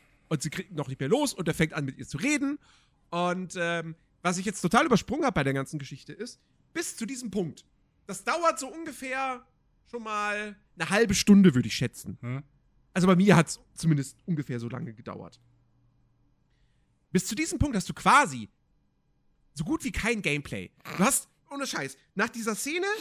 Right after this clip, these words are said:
Speaker 1: im Gericht hast du dann, du, du bist dann auf der Straße mit ihr und dann heißt es, so, jetzt geht's zum Zielpunkt.
Speaker 2: Mhm.
Speaker 1: Und wirklich, das ist einfach nur, du gehst da einfach nur durch die Straßen,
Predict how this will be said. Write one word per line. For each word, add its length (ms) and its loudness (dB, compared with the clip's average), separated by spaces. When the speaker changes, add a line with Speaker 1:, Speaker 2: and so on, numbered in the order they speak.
Speaker 1:
im 140 2
Gericht 480 0
hast 220 -6
du 40 -8
dann, 200 4
du, 80 -10
du 80 -10
bist 200 -2
dann 100 4
auf 120 -2
der 100 -2
Straße 500 2
mit 220 -2
ihr 180 -8
und 100 -2
dann 80 2
heißt 180 2
es, 300 -12
so, 420 -4
jetzt 240 -4
geht's 220 -6
zum 160 -10
Zielpunkt. 760 -8
Speaker 2:
Mhm. 240 -6
Speaker 1:
Und 260 -2
wirklich, 320 -8
das 180 -6
ist 180 -12
einfach 240 0
nur, 140 -4
du 120 -10
gehst 320 -8
da 120 2
einfach 360 0
nur 200 0
durch 280 0
die 120 -6
Straßen, 600 -2